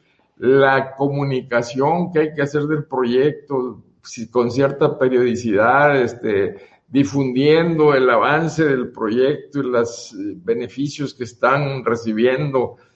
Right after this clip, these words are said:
también es otro de los puntos importantes. Entonces, el, el manejo del cambio es un tema muy relevante que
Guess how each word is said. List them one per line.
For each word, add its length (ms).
también 640
es 180
otro 340
de 60
los 140
puntos 360
importantes. 640
Entonces, 320
el, 280
el 180
manejo 500
del 220
cambio 640
es 320
un 320
tema 720
muy 280
relevante 880
que 920